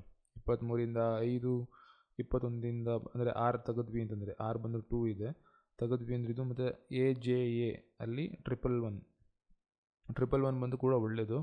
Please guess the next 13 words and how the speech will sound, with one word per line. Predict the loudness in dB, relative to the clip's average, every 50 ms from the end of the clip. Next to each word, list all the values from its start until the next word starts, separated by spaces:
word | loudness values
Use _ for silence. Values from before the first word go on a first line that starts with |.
| -2 -2
But | -2 -2
ಸ್ಟಾರ್ಟಿಂಗಲ್ಲಿ | -2 0 2 2 2 2 2 2 4 4 4
ಬರಬೇಕಿತ್ತು, | 4 4 4 2 2 0 -2 -2 -2 -2 -2 -2 -4 -10 -20 -20 -20 -20 _ _ _ _ _ _ _ -4
ಕೊನೆಯಲ್ಲಿದೆ, | -2 0 0 2 2 2 0 0 0 0
ಏನೇ | 0 0 -2 -4
ಅದನ್ನ | -4 -4 -2 -4 -2
ಕರೆಯೋದೇ | 0 2 4 4 6 4 4 4
ಇಲ್ಲ | 2 0
ನಾವು. | 0 -2 -4 -4 -6 -10 -8
ಶಿವರಾಜ | -4 0 2 2 4 4 4 2 2 2 2 4 2 2 0
ತುಂಬ | 0 0 0 0 2 2 4 6 6 8 8 6 4 2 0 0 0 2
ರೇರು | 2 4 6 6 6 6 6 4
ನಾನು | 2 2 0 -2